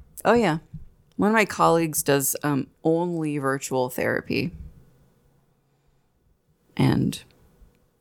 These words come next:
she thinks it's great. So I'll do in person too, because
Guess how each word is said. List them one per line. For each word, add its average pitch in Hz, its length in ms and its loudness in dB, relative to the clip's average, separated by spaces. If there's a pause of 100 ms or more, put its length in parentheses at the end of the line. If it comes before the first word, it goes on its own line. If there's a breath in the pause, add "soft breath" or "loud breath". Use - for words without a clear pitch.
(520)
she - 440 2
thinks - 280 -2
it's - 180 -6
great. - 320 -6 (300)
So 131 440 2 (960 soft breath)
I'll 175 100 4
do 170 140 6
in 127 100 4
person 120 380 -2
too, 117 340 0
because - 360 -2